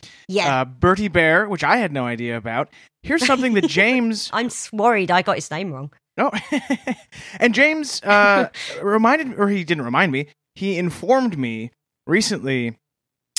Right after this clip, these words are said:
Speaker 2: of a show that I had never heard of that may-, I wanted to ask you about. Maybe you know about it, maybe not. It was
Speaker 1: Okay.
Speaker 2: described as a ripoff of Mister Bean in the nineties called The Baldy Man.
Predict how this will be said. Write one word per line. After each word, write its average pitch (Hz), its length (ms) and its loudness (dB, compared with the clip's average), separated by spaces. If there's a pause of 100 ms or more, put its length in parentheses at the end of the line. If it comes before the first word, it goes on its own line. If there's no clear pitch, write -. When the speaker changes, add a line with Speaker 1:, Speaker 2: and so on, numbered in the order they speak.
(140)
Speaker 2:
of 147 200 4
a 139 120 2
show 160 600 4
that 135 100 -2
I 135 120 -2
had 151 120 -4
never 156 280 0
heard 156 260 2
of 110 180 -4
that 120 240 -8
may-, - 180 -4
I 151 80 2
wanted 175 220 6
to 185 100 -2
ask 160 280 0
you 135 100 -2
about. 117 220 -6
Maybe 160 200 0
you 180 140 -2
know 170 160 0
about 127 260 0
it, 131 140 -6
maybe 233 240 0
not. 131 300 2 (1400)
It 185 140 2
was 190 360 2 (120)
Speaker 1:
Okay. 196 80 -2
Speaker 2:
described 190 440 2
as 226 120 2
a 208 80 6
ripoff 160 640 4
of 151 160 -4
Mister 190 280 0
Bean 123 540 -2 (480)
in 160 140 -2
the 151 80 2
nineties 147 800 -2 (200)
called 160 360 0
The 160 100 4
Baldy 175 420 2
Man. 247 480 -2